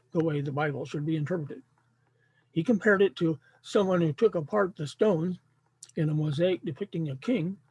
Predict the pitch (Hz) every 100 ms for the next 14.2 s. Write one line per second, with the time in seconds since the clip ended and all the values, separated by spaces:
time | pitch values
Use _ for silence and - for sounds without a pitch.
0 | _ _ _ - - - 170 196 196 208
1 | 190 190 147 190 175 156 147 131 190 190
2 | 165 139 - 208 170 - - - _ _
3 | _ _ _ - 170 170 143 190 175 147
4 | 202 208 - - 156 147 196 180 151 -
5 | 175 233 - - - - - - 175 -
6 | - - - - 123 104 - _ _ 202
7 | 143 262 151 131 - 151 127 156 156 151
8 | 147 143 - 160 160 151 139 _ _ 170
9 | 143 156 127 143 - 147 _ 214 160 156
10 | 156 143 143 - - _ _ _ _ -
11 | _ - 190 226 208 139 - 202 160 143
12 | 143 131 - 175 160 160 127 123 _ 156
13 | 151 - 151 151 139 143 147 151 143 151
14 | -